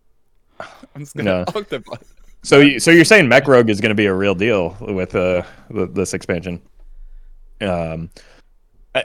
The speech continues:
Speaker 2: I don't, like you said, I don't know that mechs need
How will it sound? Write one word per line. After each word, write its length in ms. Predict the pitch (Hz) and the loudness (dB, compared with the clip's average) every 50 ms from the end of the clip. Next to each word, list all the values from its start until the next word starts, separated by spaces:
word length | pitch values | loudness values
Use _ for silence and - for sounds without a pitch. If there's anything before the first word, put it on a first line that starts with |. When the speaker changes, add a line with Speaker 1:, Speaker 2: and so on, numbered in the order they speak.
| - | -6
Speaker 2:
I 100 | - 180 170 | -6 -4 -2
don't, 320 | 170 160 143 123 101 - | 0 0 0 0 -2 -2
like 200 | 113 123 127 123 135 | 2 2 2 2 0
you 40 | 120 | 0
said, 280 | - 120 107 101 98 - - | 2 4 4 4 4 2 2
I 100 | - 113 | 2 2
don't 160 | 120 117 107 | 2 2 0
know 180 | 104 104 104 104 | 2 2 2 2
that 300 | 101 98 92 - - _ _ _ _ _ _ _ | 2 0 0 0 -4 _ _ _ _ _ _ _
mechs 1000 | 104 95 90 90 87 - _ _ _ _ _ _ _ _ _ _ - - - - | -6 -4 -4 -4 -4 -6 _ _ _ _ _ _ _ _ _ _ -14 -12 -10 -10
need 500 | 98 90 87 87 90 98 104 110 110 113 | -8 -8 -6 -4 -2 -2 -2 -2 -4 -6